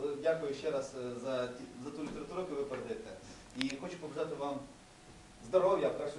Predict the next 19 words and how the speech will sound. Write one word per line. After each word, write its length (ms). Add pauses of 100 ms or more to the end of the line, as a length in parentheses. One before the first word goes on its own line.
(120)
чергу, 320 (200)
вам 200
натхнення, 640 (240)
вам, 240 (440)
е, 380 (960)
е, 220 (120)
а 100
ми 140 (160)
будемо 200
допомагати, 480
як 180
можемо. 360
Да, 220
зараз 280
у 40
нас 180
нова 220
команда 380
Саакашвілі, 480